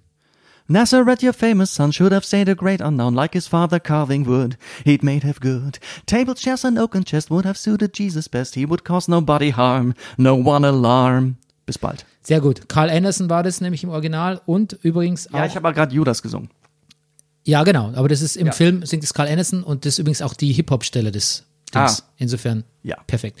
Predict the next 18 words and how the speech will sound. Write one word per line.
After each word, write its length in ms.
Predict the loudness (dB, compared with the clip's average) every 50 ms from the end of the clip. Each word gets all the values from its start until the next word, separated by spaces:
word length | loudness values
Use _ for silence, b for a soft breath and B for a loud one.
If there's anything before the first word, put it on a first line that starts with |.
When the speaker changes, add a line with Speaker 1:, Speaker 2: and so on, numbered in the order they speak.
| -16 -2
Speaker 2:
Vielen 160 | 0 2 4
Speaker 1:
So. 60 | 4
Speaker 2:
Dank. 180 | 2 2 0 -4 b b b b b
Bis 140 | -6 -4 -2
zum 100 | 0 0
nächsten 280 | -2 -2 -2 -4 -4
Mal, 80 | -4 -4
Rüdiger. 260 | -4 -4 -6 -8 -10 -8
Nein, 160 | -6 -2 -2
stopp. 280 | 0 2 2 0 0 B B B B B
Nächste 360 | 0 0 0 0 -2 -2 0
Woche 160 | 0 0 0
machen 160 | 0 -2 -2 -2
wir 60 | -2
Pause. 320 | -4 -6 -8 -8 -12 -16 _ _ _ -6
Speaker 1:
Wir 80 | 0
machen 180 | 0 2 2 4
Pause. 360 | 4 4 2 4 4 2 0